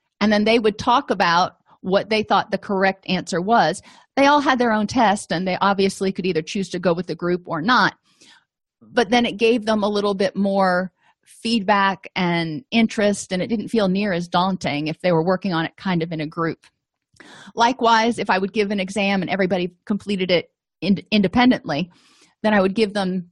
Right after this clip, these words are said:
the right answers, and I would have them get into a group and discuss why that answer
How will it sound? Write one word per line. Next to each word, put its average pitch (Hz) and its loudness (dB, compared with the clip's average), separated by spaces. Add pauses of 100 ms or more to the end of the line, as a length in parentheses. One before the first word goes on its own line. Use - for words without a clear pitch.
(100)
the 175 2
right 240 2
answers, 170 -2
and 175 -2
I 165 2
would 185 0
have 180 2
them 180 -2
get 185 -2
into 185 -4
a 170 -2
group 175 -6
and 175 -8
discuss 175 -4
why 175 0
that 175 -4
answer 165 -6